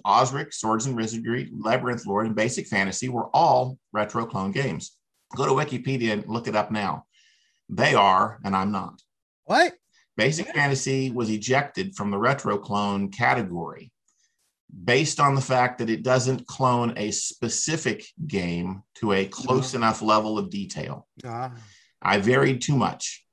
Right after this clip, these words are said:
Speaker 1: from the game that was, that I remembered from back in the day. The specific things I hadn't liked then, I fixed. And apparently that constituted something of a crime. When there were only four of us, we were all retro clones. But now that there are,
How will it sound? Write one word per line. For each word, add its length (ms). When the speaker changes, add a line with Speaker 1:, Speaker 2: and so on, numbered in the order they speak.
Speaker 1:
from 580
the 120
game 480
that 200
was, 280
that 100
I 60
remembered 520
from 140
back 240
in 60
the 60
day. 160
The 120
specific 480
things 240
I 100
hadn't 360
liked 360
then, 480
I 180
fixed. 520
And 120
apparently 380
that 260
constituted 420
something 300
of 60
a 40
crime. 540
When 160
there 120
were 100
only 180
four 300
of 80
us, 120
we 140
were 140
all 120
retro 300
clones. 320
But 140
now 160
that 160
there 160
are, 280